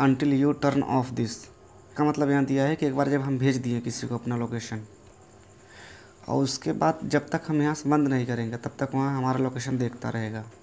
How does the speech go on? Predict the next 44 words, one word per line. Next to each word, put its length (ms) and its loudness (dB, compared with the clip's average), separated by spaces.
ये 100 0
दिया 260 -6
है। 220 -12
और 80 2
जो 120 6
ऊपर 180 2
वाला 200 4
है 80 2
for 220 0
one 300 0
hour, 220 2
अगर 120 2
इसको 240 -2
बढ़ाना 400 0
है 100 0
दो, 120 0
चार, 220 -2
छः 220 -6
घंटे 280 -2
के 80 -4
लिए 240 -2
तो 80 -4
प्लस 260 0
पे 100 -8
करते 300 -2
जाएंगे, 360 0
बढ़ता 320 -2
जाएगा, 340 -6
टू 140 4
आवर, 260 2
थ्री 180 2
आवर, 240 -2
फोर 260 -2
आवर्स, 340 -2
ऐसे 220 -2
बढ़ता 280 -2
जाएगा। 300 -4
तो 580 -2
अपन 300 0
को 100 -2
क्या 140 -2
करना 340 -2
होगा 200 0
है, 160 -4